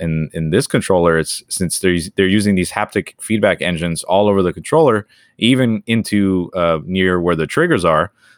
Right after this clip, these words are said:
um, they, there's so many different possibilities that developers can use this controller to create unique things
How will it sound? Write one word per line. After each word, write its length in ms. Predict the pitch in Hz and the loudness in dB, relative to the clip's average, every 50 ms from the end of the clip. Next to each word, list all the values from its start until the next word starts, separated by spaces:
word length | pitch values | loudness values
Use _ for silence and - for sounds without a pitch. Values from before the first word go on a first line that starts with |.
| _ _ _ | _ _ _
um, 480 | - 82 80 80 78 78 76 76 73 71 - _ _ _ _ _ _ _ _ _ | -4 -2 0 0 0 -2 -4 -6 -10 -12 -16 _ _ _ _ _ _ _ _ _
they, 380 | 95 85 95 95 95 95 92 - | -6 -2 0 2 2 2 0 -2
there's 300 | 87 101 101 101 - - | -2 0 0 0 0 -2
so 340 | - - - 110 104 104 107 | -4 -2 0 2 2 2 2
many 180 | 107 101 98 | 2 2 2
different 280 | 87 95 95 - 95 - | 2 0 -2 -2 -4 -2
possibilities 640 | 95 92 - - 87 80 90 95 98 95 92 80 80 | -2 -2 -2 -4 -2 0 2 4 4 4 2 2 2
that 180 | 87 82 78 | 0 0 0
developers 520 | - 87 82 87 87 90 87 - 85 - - | -2 -2 0 2 0 0 0 -2 -4 -6 -4
can 120 | - 87 | -4 -2
use 220 | 87 95 98 87 | 0 0 0 -2
this 100 | 87 80 | -4 -6
controller 480 | - - 87 80 - 107 113 117 110 95 | -8 -10 -10 -4 0 2 2 4 4 4
to 140 | 85 87 78 | 2 0 -2
create 400 | - _ - - 101 92 90 90 | -4 _ -4 -2 0 0 0 -2
unique 280 | 90 87 87 87 76 | -2 -2 -2 -2 -4
things 600 | - - - 92 101 120 151 175 190 - - - | -6 -4 -2 0 0 0 0 -2 -4 -6 -10 -14